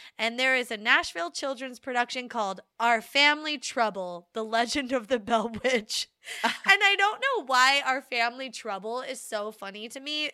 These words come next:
Speaker 1: It makes me think about an abortion, honestly. <laughs> Uh,
Speaker 2: <laughs> Oh my God.
Speaker 1: in, like, olden days, it's like
Speaker 2: Yeah.
Speaker 1: Our Family Trouble, or, like, a teen pregnancy or whatever. Like,
Speaker 2: Yeah.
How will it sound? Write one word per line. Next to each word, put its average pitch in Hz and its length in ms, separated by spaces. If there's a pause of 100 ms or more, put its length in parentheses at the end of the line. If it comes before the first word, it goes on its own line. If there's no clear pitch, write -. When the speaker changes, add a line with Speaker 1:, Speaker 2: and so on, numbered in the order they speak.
Speaker 1:
It 262 120
makes 349 240
me 240 140
think 220 180
about 190 260
an 185 60
abortion, 180 460
honestly. 202 720 (220)
<laughs> - 180 (100)
Uh, 247 440
Speaker 2:
<laughs> - 60 (800)
Oh 277 60 (140)
my - 240 (120)
God. - 300
Speaker 1:
in, 330 180
like, 302 260 (100)
olden 240 400
days, 311 400
it's 302 200
like 240 180
Speaker 2:
Yeah. 185 220
Speaker 1:
Our 202 60
Family 247 400
Trouble, 247 320
or, 320 120
like, 320 180
a 277 60
teen 247 340
pregnancy 226 720
or 233 120
whatever. 233 460
Like, 214 380
Speaker 2:
Yeah. 220 300